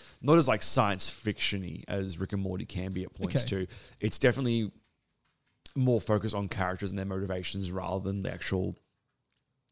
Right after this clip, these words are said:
Speaker 1: sci-fi of it all. But it's a really good time, and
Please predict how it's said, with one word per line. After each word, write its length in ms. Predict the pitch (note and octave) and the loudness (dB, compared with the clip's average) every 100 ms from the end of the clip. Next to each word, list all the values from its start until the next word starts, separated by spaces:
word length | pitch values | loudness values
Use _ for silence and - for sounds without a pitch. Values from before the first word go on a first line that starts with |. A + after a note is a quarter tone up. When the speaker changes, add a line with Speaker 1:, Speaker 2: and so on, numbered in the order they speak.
| _ - | _ -2
Speaker 1:
sci-fi 600 | - - G2 - - F2 | 0 0 -4 -10 -12 -10
of 80 | - | -10
it 80 | |
all. 200 | F#2 F2+ - _ _ _ _ _ _ C3 | -8 -8 -10 _ _ _ _ _ _ 0
But 80 | E3+ | 2
it's 100 | F3 | 4
a 40 | |
really 140 | G3 | 4
good 120 | G#3 G3 | 4 2
time, 280 | A3 D3+ A2 | 0 -2 0
and 260 | B2 C3+ | 0 0